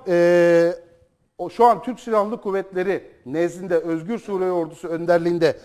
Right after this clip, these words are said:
harekat başlatılan yer burası. Peki biz burayı eğer Y P G'den temizlersek, bakın burada daesh falan yok.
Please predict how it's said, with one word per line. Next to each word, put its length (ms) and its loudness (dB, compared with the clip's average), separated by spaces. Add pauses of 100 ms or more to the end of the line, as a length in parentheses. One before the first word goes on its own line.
(200)
harekat 480 4
başlatılan 460 0
yer 260 2
burası. 360 -2 (720)
Peki 380 2 (360)
biz 360 2
burayı 440 6 (720)
eğer 480 4 (240)
Y 240 -2
P 260 0
G'den 1120 -4
temizlersek, 840 -4 (300)
bakın 240 0
burada 220 -2
daesh 220 0
falan 240 -4
yok. 340 -8